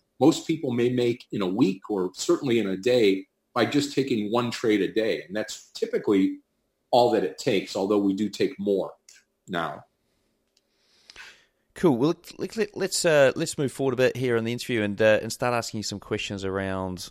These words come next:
Speaker 2: I suppose, the, the, it's really the technical aspects of things that you do in the, in the market. So to start off with, I mean, how many stocks do you tr-, trade a pile of stocks, or do you sort of keep it quite wide?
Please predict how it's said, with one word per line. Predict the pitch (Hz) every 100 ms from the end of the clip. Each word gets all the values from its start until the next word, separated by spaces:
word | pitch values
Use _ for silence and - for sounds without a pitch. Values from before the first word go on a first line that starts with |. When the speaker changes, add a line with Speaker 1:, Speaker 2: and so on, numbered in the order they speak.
| -
Speaker 2:
I | 98
suppose, | - 104 95
the, | - 98 95 _ -
the, | 98 90 _ - - - - - _ _
it's | 123 -
really | 156 113
the | 95
technical | - 143 117 117
aspects | 110 - 113 -
of | 101 - - _
things | 131 120
that | 113
you | 107
do | 104 113 110
in | 107 107
the, | 104
in | 107
the | 110
market. | 113 113 -
So | - 123 123 - -
to | 131
start | - 147 139
off | 139
with, | 123 110
I |
mean, | 117 113 110 - -
how | 143
many | 151 139 110 - - _ _ _ _ -
stocks | - - - 113 - - - - _ -
do | 120
you | 120
tr-, | - - - _
trade | - 123 107
a |
pile | - - 110 110 110
of | 110
stocks, | - 135 139 -
or | - 101
do | 95 107
you | 104 104 101 98 95 95 -
sort | - 101
of | -
keep | - -
it |
quite | - - 101
wide? | 95 98 95 85